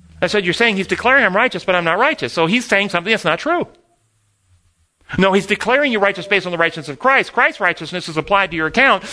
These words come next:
and you're declared legally righteous even though you're still not." See, a form of godliness with no power. It's like, uh, not brushing your teeth and having bad cavities and going to the dentist and saying, "Hey, here's what we're gonna fix. We're gonna, we're gonna declare that you have perfect teeth even though you don't. We're just gonna put in your record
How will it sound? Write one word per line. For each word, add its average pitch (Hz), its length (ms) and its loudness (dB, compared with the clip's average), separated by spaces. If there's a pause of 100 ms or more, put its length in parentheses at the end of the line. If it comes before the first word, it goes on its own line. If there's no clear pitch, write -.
(100)
and 190 120 2
you're 196 80 2
declared 185 340 0
legally 277 320 0
righteous 175 320 0
even 190 160 -2
though 180 80 0
you're 160 140 -2
still 143 180 -2
not." 120 320 0 (920)
See, 180 360 0
a 147 80 0
form 196 240 0
of 233 100 0
godliness 175 460 -2
with 160 80 -6
no 143 140 -2
power. 170 480 0 (680)
It's - 100 -10
like, 160 300 0 (880)
uh, 135 140 2
not 139 200 0
brushing 165 280 -2
your 143 80 -6
teeth 175 220 -2
and 160 60 -4
having 151 200 0
bad 143 180 2
cavities 147 460 0
and 139 80 -6
going 151 160 0
to 143 80 -2
the 135 80 -2
dentist 151 400 0
and 135 120 -4
saying, 135 280 0
"Hey, 143 240 2 (260)
here's 160 180 2
what 170 60 0
we're 160 80 0
gonna 147 140 2
fix. - 280 -4
We're 156 100 -4
gonna, 139 180 2
we're 170 160 0
gonna 175 160 -2
declare 165 360 2
that 127 80 -4
you 131 100 0
have 123 180 0
perfect 156 340 -4
teeth 135 220 -2
even 113 160 0
though 107 80 4
you 104 100 2
don't. 104 260 0
We're 123 120 2
just 131 160 -6
gonna 117 100 -2
put 165 160 0
in 214 80 0
your 214 80 4
record 143 380 0